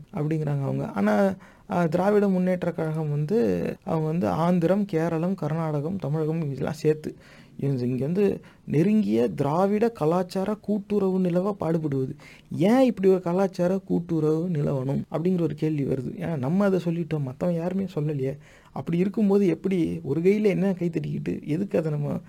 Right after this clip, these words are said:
அது இதுக்கு மேல அதை நம்ம நம்பி ஆகணுமா அப்படிங்கிற ஒரு கேள்வி மக்கள் மனசுல ஏற்கனவே வந்துருச்சு.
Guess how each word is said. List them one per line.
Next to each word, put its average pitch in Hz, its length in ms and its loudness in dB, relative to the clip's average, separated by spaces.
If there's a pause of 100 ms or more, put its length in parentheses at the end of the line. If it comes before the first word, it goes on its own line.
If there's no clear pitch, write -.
(240)
அது 143 240 -4
இதுக்கு 180 260 0
மேல 208 240 2
அதை 185 140 2
நம்ம 165 140 -2
நம்பி 170 280 -2
ஆகணுமா 156 440 -2 (420)
அப்படிங்கிற 202 360 0
ஒரு 180 160 2
கேள்வி 190 280 -2
மக்கள் 185 280 -2
மனசுல 170 380 -2
ஏற்கனவே 156 460 -2
வந்துருச்சு. 147 380 -6